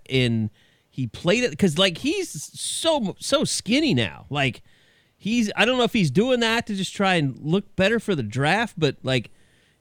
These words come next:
he's not, like, anywhere close to, like, two forty, which I think he was when he was playing in college. Like, he's more like that, you know, two thirty range now, or maybe two. What was he at the Senior Bowl, like, two twenty-eight or something like that?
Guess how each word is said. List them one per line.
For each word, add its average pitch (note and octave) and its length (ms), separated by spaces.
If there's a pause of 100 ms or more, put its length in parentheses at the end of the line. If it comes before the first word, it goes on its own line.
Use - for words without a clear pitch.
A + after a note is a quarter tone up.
(140)
he's D4 320
not, A3 400
like, C3+ 240 (220)
anywhere F3+ 440
close G3+ 380
to, F3+ 120
like, C3 220
two F#3+ 180
forty, D#3+ 420
which B2+ 220
I D#3+ 100
think A3 280
he F#3+ 100
was C3+ 380
when B2 100
he A#2 80
was G#2 140
playing A2 600
in A#2+ 140
college. G#2+ 500
Like, B2+ 220 (400)
he's A3+ 380
more F3 320
like F3 380 (200)
that, C#3+ 300 (100)
you D3+ 100
know, C3+ 80
two F3+ 300
thirty F3+ 440
range F#2+ 440
now, E2 360 (140)
or A2+ 180 (120)
maybe D3 300
two. D#3+ 300 (280)
What D#4 140
was F4+ 120
he B3+ 160
at D#3+ 140
the D3 160
Senior G#3+ 320
Bowl, C3+ 200
like, A#2 220
two - 160
twenty-eight F#3 600
or A3+ 80
something A3 340
like G#3+ 200
that? A3 420